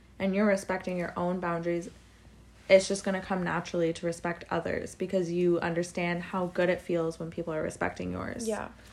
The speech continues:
Speaker 2: And while you might not recognize other people's, some of other people's boundaries 'cause they're different from yours, once they're put in place for you, you know, it's, you prioritize their boundaries more.
Speaker 1: Mm-hmm.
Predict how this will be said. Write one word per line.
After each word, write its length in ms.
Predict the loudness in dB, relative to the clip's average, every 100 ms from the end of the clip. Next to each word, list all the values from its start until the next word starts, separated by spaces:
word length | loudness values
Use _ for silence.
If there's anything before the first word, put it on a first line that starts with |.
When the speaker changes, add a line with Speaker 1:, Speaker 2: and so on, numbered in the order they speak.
| -20 -20 -20 -20 -20 -20 2
Speaker 2:
And 280 | 4 4 0 -6
while 280 | 2 4
you 120 | 4 2
might 200 | 0 0
not 200 | -2 -2
recognize 640 | -4 -4 -4 -4 -4 -8 -10 -8
other 260 | -2 -2
people's, 460 | -2 -6 -4 -6 -8
some 320 | -6 -2 -2
of 140 | 0 -2
other 120 | -2
people's 260 | -4 -8
boundaries 420 | -8 -8 -6 -8 -8
'cause 160 | -8
they're 120 | -6
different 440 | -6 -8 -8 -8 -4
from 180 | -4 -4
yours, 320 | -4 -6 -10 -20 -20 -20 -20 -8
once 200 | -8 -2
they're 120 | -4
put 220 | -2 -6
in 100 | -8
place 300 | -8 -10 -10
for 140 | -12 -12
you, 420 | -10 -10 -12 -12 -16 -20 -20 -20 -18
you 80 | -14
know, 220 | -12 -12 -14
it's, 360 | -16 -18 -20 -20 -20 -20 -20 -20 -12
you 80 | -12
prioritize 640 | -4 -4 -4 -8 -12 -14
their 120 | -12 -12
boundaries 500 | -12 -16 -16 -18 -16
more. 240 | -18 -18 -20 -12 -6
Speaker 1:
Mm-hmm. 300 | -4 -2